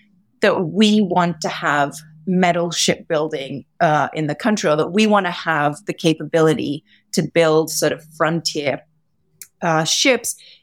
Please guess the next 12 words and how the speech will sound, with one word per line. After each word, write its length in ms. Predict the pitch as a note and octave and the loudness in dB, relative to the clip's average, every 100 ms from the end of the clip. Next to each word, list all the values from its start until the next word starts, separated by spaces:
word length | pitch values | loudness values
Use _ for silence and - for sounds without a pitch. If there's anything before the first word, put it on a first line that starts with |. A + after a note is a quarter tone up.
| - | 0
is 200 | B3 G#3+ | 2 2
the 80 | B3 | 2
rationale 500 | G#3 G3+ - F#3 F3+ | 2 0 0 2 2
that 200 | E3+ E3+ | 2 0
we 180 | F#3+ F#3+ | 0 0
think 560 | - E3+ E3 - - _ _ _ _ - | 0 -2 -2 -6 -20 _ _ _ _ -2
that, 400 | E3 D#3+ - - - _ _ _ _ _ | 0 0 -2 -8 -16 _ _ _ _ _
take 200 | - F#3+ | -4 -2
the 40 | F3 | -2
example 320 | D#3+ D3+ - | -2 -4 -4
of 120 | D#3+ | -6
Canada, 340 | - D#4 A3 | 0 0 0